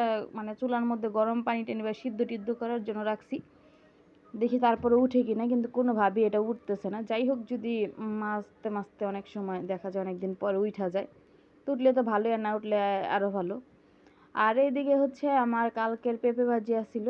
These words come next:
তো পেঁপে ভাজিগুলো আমি গরম করে নিলাম। আর এদিকে একটু পটলের তরকারি আছিল, ওইটাও গরম করে নিলাম। আর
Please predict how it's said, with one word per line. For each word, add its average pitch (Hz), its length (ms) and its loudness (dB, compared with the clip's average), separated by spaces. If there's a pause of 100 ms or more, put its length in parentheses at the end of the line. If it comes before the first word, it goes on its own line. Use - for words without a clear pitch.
তো 294 140 -2
পেঁপে 226 300 0
ভাজিগুলো 220 500 2
আমি 208 320 0
গরম 202 300 -2
করে 208 220 -2
নিলাম। 208 280 -4 (480)
আর 202 180 2
এদিকে 208 300 0
একটু 214 200 -6
পটলের 220 520 -2
তরকারি 220 420 -2
আছিল, 220 300 -2
ওইটাও 240 340 2
গরম 214 300 0
করে 220 200 -2
নিলাম। 214 320 -2 (2750)
আর 202 880 2